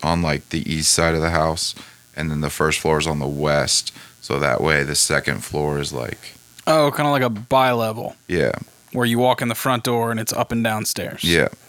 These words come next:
Speaker 2: But it's only a couple stairs.
Speaker 1: Yeah.
Speaker 2: Yeah, I can get into that. I just like the idea of being able to load in gear in and out of the garage from the basement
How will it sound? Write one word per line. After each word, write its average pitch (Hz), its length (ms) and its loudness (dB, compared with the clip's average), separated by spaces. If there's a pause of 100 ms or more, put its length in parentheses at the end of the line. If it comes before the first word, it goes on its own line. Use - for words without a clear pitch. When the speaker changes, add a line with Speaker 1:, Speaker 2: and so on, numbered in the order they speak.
(140)
Speaker 2:
But 113 100 -2
it's 117 100 0
only 110 180 0
a - 20 -2
couple 117 240 0
stairs. - 500 -6
Speaker 1:
Yeah. 90 200 0 (760)
Speaker 2:
Yeah, 117 280 -4 (160)
I - 120 0
can 170 100 -2
get 123 120 0
into 107 180 -2
that. 82 240 -6 (440)
I 151 80 4
just 170 160 2
like 143 160 0
the 135 100 2
idea 127 300 2
of 113 80 -4
being 127 140 0
able 117 120 -2
to 113 80 -2
load 120 220 0
in 117 160 -2
gear 113 340 0
in 127 220 0
and 123 120 4
out 120 140 2
of 117 60 0
the 117 60 -2
garage 120 520 0
from 120 240 2
the 113 80 0
basement 117 460 0